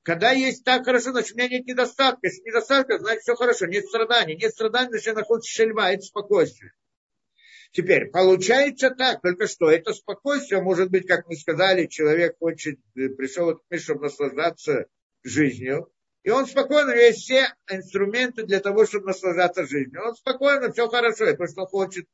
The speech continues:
Есть человек, приходит служить Всевышнему в этом мире. И ему нужны тоже инструменты, нет недостатков.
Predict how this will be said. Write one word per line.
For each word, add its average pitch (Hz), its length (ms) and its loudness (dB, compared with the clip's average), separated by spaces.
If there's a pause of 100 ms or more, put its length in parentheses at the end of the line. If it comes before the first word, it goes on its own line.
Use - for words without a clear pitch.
(360)
Есть 214 300 4
человек, 240 360 6
приходит 220 400 4
служить 196 460 -8
Всевышнему 247 580 -4
в 214 40 4
этом 196 280 0
мире. 120 380 -6 (280)
И 185 100 -2
ему 202 160 0
нужны 254 240 0
тоже 285 320 -2
инструменты, 214 540 -4
нет 220 260 4
недостатков. 185 840 -2